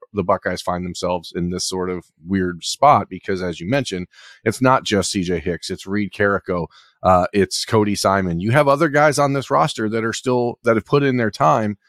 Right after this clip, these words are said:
And I know that there's a, a segment of the Ohio State fan base that says, "Don't worry about the feelings of the guys that you're recruiting." But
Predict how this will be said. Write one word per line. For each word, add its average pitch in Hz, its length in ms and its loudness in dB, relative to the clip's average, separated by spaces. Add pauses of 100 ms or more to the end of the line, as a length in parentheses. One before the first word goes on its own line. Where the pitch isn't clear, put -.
(440)
And 113 100 2
I 113 60 6
know 127 180 8
that 143 160 -2
there's 131 180 0
a, 110 200 0 (120)
a 104 80 2
segment 127 460 0
of 104 120 -4
the 113 100 -2
Ohio 104 220 2
State - 260 -8
fan 104 180 -4
base 98 280 -4
that 95 180 -2
says, 92 580 -4 (720)
"Don't 127 180 4
worry 117 180 2
about 101 220 4
the 92 80 -10
feelings 104 400 -2
of 85 80 -4
the 90 80 -8
guys 92 300 0
that - 80 -10
you're 90 100 -6
recruiting." 107 580 -2
But 104 220 2